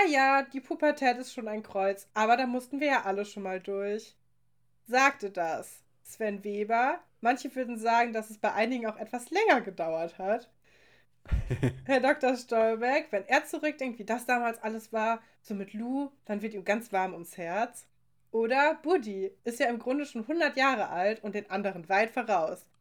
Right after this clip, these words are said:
Speaker 1: Besonders an diesem speziellen Tag.
Speaker 2: Oh, ist wahrscheinlich das Sonja-Ding, oder?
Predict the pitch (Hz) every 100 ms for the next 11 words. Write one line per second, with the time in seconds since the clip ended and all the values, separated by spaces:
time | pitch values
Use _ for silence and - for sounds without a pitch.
0 | _ _ _ 180 - 165 214 294 330 -
1 | 226 220 - 311 214 190 185 170 - 180
2 | 196 220 - 160 - - _ _ _ _
3 | _ _ _ _ _ _ _ _ _ _
4 | _ _ _ _ _ _ - 98 104 104
5 | 110 101 113 110 113 - 104 - 113 123
6 | 110 95 90 92 92 92 95 95 104 120